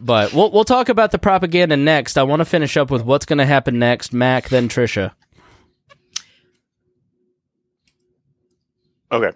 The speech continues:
Speaker 2: <laughs> sorry. Um, I, so what I, I think that's a, along the lines of being correct, although I, I'm less certain now. I, I have two theories about the potential first, second wave that Russia sent in.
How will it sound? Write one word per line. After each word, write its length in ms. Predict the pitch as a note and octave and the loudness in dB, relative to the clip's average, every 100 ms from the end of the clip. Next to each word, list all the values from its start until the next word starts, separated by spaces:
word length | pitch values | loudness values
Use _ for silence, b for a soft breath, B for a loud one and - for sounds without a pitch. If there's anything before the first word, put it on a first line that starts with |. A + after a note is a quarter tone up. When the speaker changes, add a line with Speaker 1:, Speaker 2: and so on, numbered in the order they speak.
| _ | _
Speaker 2:
<laughs> 160 | A2 - | -8 -4
sorry. 320 | - F#2 F#2 B B B B B - | -2 -2 -4 B B B B B -2
Um, 500 | A#2+ A#2+ A2+ A2 - _ | 0 0 0 -6 -16 _
I, 120 | A#2 C3 | -2 -2
so 140 | D#3 | -2
what 180 | C#3+ C#3+ | -2 0
I, 140 | B2+ C3 | -2 -2
I 100 | B2+ | -4
think 180 | - | -4
that's 200 | C3+ A2+ | -4 -4
a, 100 | A2 - _ | -6 -12 _
along 320 | A2 G#2+ A2 | -2 0 0
the 60 | G#2+ | 0
lines 200 | G2+ G2 | 0 -2
of 80 | F2+ | -6
being 220 | G2 F#2 | -8 -4
correct, 260 | - G#2 | -4 -2
although 300 | - B2 D3 | -2 0 2
I, 320 | D3 A#2 A#2 B2 | 0 -2 -6 -6
I'm 140 | D3 | -2
less 180 | E3 E3+ | 0 -2
certain 380 | - B2 A2+ F2+ | -2 -2 -2 -4
now. 260 | D2+ D2 - | -8 -6 -4
I, 320 | A2+ - G#2+ | -4 -4 -4
I 40 | |
have 160 | A2 B2+ | -4 -4
two 200 | - C#3+ | -6 -6
theories 360 | B2 A#2+ A#2 G2+ | 0 2 2 2
about 260 | F#2+ F#2 | 0 0
the 60 | - | -4
potential 600 | - - G#2 - F#2+ F2 | -10 -4 -4 -2 -2 -2
first, 500 | - G2 - - - | -2 -2 -4 -12 -6
second 320 | A2 G2 E2 | -4 -4 -2
wave 240 | F2+ F2+ | 2 0
that 80 | E2+ | 0
Russia 260 | F2+ F2 F2 | -2 -2 -6
sent 280 | - F2 E2+ | -6 -4 -4
in. 280 | E2 E2+ | -6 -8